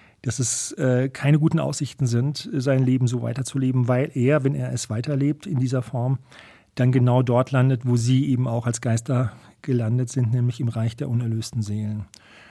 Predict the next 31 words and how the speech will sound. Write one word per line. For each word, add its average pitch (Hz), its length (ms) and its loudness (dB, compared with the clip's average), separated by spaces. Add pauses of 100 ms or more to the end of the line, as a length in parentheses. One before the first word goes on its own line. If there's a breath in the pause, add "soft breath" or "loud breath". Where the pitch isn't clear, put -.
(300 loud breath)
Und 110 380 4
diese 123 220 0
Geister 135 640 2 (240 loud breath)
zusammen 123 420 2
mit 120 160 0
Marley 131 480 0 (240 soft breath)
verbreiten 147 760 4
auch, 147 680 0 (220)
sagen 147 340 0
wir 165 80 4
mal, 151 220 2
Geisterstimmung 165 960 4
auf - 180 -6
der 151 100 0
Bühne, 165 460 4 (400 loud breath)
die 160 160 2
eben 160 120 4
das 170 120 2
Gegenteil 139 460 2
von 123 400 0
lieblich 120 580 -2
ist. - 460 -10
Und 120 380 -8 (120)
davon 143 300 -2
lebt 139 200 0
auch 135 100 -8
das 135 140 -2
Stück, - 360 -8 (960 loud breath)
äh, 160 100 2
ein 131 260 2
wenig, 127 260 2